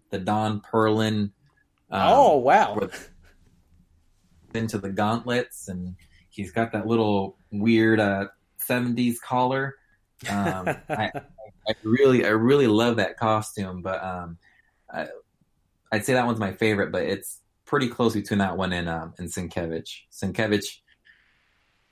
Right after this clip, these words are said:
Speaker 1: that's, that's my Moon Knight artist right there.
Speaker 2: Yeah, he, he pretty, he's, yeah, I would say as, as well. You think of Moon Knight, you cannot ignore the Sienkiewicz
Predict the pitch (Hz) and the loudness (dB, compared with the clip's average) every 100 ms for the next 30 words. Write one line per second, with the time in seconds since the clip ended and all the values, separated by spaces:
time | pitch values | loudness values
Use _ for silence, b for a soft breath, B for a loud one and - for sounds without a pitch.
0 | _ _ _ _ _ _ - 107 104 - | _ _ _ _ _ _ -6 -4 -4 -2
1 | 110 - 101 95 95 92 87 87 82 - | -2 0 0 0 0 -2 -8 -10 -10 -10
2 | 87 80 85 80 82 101 _ _ _ _ | -10 -8 -6 -6 -8 -14 _ _ _ _
3 | - 113 107 104 139 143 143 135 - - | -12 -10 -8 -6 -6 -4 -6 -6 -16 -14
4 | - 156 127 131 135 135 120 123 123 - | -6 -4 -4 -2 -2 -2 -6 -14 -20 -20
5 | 123 120 107 101 - - 123 131 135 127 | -12 -8 -8 -8 -14 -6 -2 0 0 -2
6 | 123 110 101 101 110 113 110 110 113 156 | -4 -4 -6 -10 -10 -6 -6 -6 -8 -8
7 | 143 117 110 120 123 110 110 127 B B | -8 -6 -6 -6 -4 -4 -6 -8 B B
8 | B - 123 - 139 127 135 120 120 113 | B -14 -14 -8 -8 -4 -6 -6 -10 -8
9 | 117 113 107 101 - b b b - 113 | -6 -4 -4 -6 -10 b b b -12 -8
10 | 127 123 127 110 104 - - | -8 -6 -6 -4 -8 -10 -10